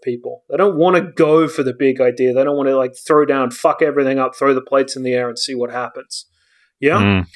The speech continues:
Speaker 1: But the worst thing that can happen, the worst thing that can happen if you start doing all of this is it will be slightly easier to access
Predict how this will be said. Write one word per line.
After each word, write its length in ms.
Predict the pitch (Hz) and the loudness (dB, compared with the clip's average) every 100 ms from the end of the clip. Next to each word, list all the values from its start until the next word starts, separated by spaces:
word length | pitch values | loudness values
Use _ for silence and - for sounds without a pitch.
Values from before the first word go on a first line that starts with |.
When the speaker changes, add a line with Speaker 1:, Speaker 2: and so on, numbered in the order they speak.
| _ - - _ | _ -20 -20 _
Speaker 1:
But 140 | - | 0
the 120 | 220 | 0
worst 600 | 208 220 262 262 262 - | 0 2 4 4 2 0
thing 220 | 233 220 185 | 2 2 4
that 180 | 175 | 2
can 140 | 175 151 | 0 -4
happen, 360 | 147 139 127 113 - | -4 -4 -8 -10 -4
the 200 | 339 349 | -4 -2
worst 400 | 392 392 403 - | 0 2 2 0
thing 160 | - 254 | -2 0
that 140 | 202 | 0
can 100 | 196 | 0
happen 300 | 175 165 147 | -2 -2 -2
if 120 | 139 156 | -6 -8
you 60 | |
start 300 | 143 156 143 | -2 0 0
doing 160 | 143 135 | -2 -2
all 180 | 147 143 | 0 0
of 60 | 139 | 0
this 220 | 147 - - | -2 -2 -4
is 500 | 302 302 294 226 - _ - | 2 4 2 0 -4 _ -8
it 240 | 277 254 | -6 -2
will 220 | 247 247 | 2 2
be 180 | 233 220 | 2 -2
slightly 1160 | 190 - - 185 196 190 - 175 175 175 156 - - | -2 -4 -2 2 2 2 2 2 2 0 -4 -8 -4
easier 680 | 160 160 147 156 147 147 143 - | -4 -2 -2 0 4 4 2 -2
to 180 | 147 135 | 0 2
access 760 | 131 - - 135 123 - - | 2 -2 -2 -2 -2 -6 -12